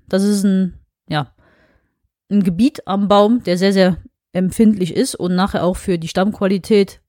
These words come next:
entscheidend ist. Und wenn unten eben schon ein großer Schaden ist,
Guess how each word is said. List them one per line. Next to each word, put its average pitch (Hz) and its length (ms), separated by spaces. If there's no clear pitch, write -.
entscheidend 185 540
ist. 294 260
Und 190 140
wenn 202 160
unten 262 600
eben 190 200
schon 190 220
ein 190 120
großer 233 480
Schaden 190 640
ist, - 360